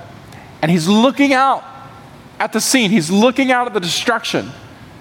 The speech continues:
He's seeing the city ruined. He's seeing the ripple effects. All the things we talked about last week,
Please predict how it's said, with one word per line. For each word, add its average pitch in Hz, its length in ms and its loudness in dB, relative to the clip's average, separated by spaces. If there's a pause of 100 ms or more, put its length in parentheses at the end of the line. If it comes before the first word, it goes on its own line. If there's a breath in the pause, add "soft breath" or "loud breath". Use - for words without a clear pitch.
(200)
He's 202 160 2
seeing 247 400 0
the 226 100 2
city 214 440 0 (340 loud breath)
ruined. 190 460 2
He's 175 160 2
seeing 226 520 0 (760 loud breath)
the 160 140 2
ripple 220 460 2
effects. - 600 -4 (1700)
All 233 280 4
the 262 80 -4
things 226 240 -2
we 220 80 2
talked 220 300 0
about 185 200 2
last 147 240 0
week, 139 160 -2